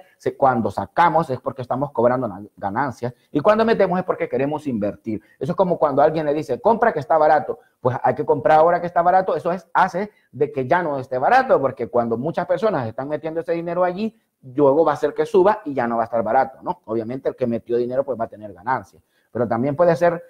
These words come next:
de que, imagínense que le diga, "Venda", <clears throat> vende que, que ya es hora de vender porque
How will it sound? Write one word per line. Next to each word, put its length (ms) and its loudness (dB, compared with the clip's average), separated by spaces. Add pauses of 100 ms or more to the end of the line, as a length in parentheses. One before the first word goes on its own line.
(140)
de 160 2
que, 280 2
imagínense 440 0
que 80 2
le 80 4
diga, 220 4
"Venda", 560 2 (500)
<clears throat> 160 -10
vende 380 0
que, 240 2
que 140 0
ya 220 6
es 80 0
hora 200 6
de 80 6
vender 480 0 (640)
porque 580 -2